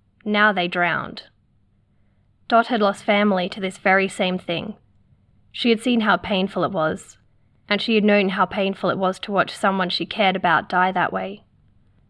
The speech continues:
She took her time picking through the boxes of vitamins, putting them in her bag. It was nice that the gummy vitamins didn't rattle.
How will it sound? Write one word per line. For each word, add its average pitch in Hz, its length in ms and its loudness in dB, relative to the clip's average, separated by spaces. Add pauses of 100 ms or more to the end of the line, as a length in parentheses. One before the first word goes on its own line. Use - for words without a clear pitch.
(280)
She - 200 -2
took 277 200 2
her 240 100 4
time 208 360 2
picking 202 320 0
through 202 220 0
the 190 80 -2
boxes 185 440 -2
of 185 140 -6
vitamins, 185 640 0 (480)
putting 220 280 4
them 190 140 2
in 185 100 0
her 196 140 -4
bag. 185 460 -2 (920)
It 233 100 2
was 220 160 2
nice 220 260 2
that 202 100 -6
the 202 80 -6
gummy 196 280 0
vitamins 180 560 -2
didn't 180 260 -6
rattle. 170 480 -4